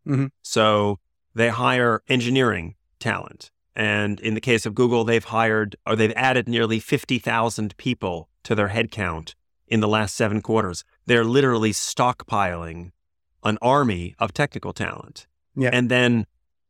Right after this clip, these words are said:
Speaker 2: for them, the challenge becomes, how do you continually employ these people so that they do come up with the next big ideas?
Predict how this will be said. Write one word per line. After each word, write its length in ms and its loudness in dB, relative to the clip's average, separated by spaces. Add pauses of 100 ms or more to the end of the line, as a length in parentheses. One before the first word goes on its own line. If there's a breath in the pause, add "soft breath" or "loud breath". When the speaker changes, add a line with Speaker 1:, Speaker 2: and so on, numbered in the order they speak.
(680)
Speaker 2:
for 240 2 (120)
them, 320 4
the 140 0
challenge 600 0
becomes, 580 0 (200)
how 300 0
do 100 -4
you 460 0 (480)
continually 600 2
employ 420 2
these 200 0
people 500 -4 (480)
so 280 2
that 220 0
they 120 4
do 180 4
come 180 0
up 140 0
with 100 -6
the 80 -4
next 220 -6
big 200 -8
ideas? 480 -12